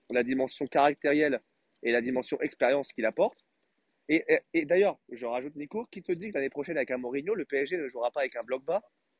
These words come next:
et que la profondeur, on y sera beaucoup moins confronté, euh, que, que, euh, lors d'un bloc haut.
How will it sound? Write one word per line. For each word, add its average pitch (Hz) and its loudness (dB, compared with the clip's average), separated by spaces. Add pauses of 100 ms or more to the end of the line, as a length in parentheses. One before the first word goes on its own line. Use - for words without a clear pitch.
(300)
et 139 -2
que 147 0
la 143 6
profondeur, 151 0
on 143 0
y 139 -4
sera 131 0
beaucoup 165 -4
moins 185 2
confronté, 180 -4 (500)
euh, 117 4
que, 120 -2 (100)
que, 135 -4
euh, 110 -2
lors 113 -4
d'un 120 -2
bloc 120 -4
haut. 120 -8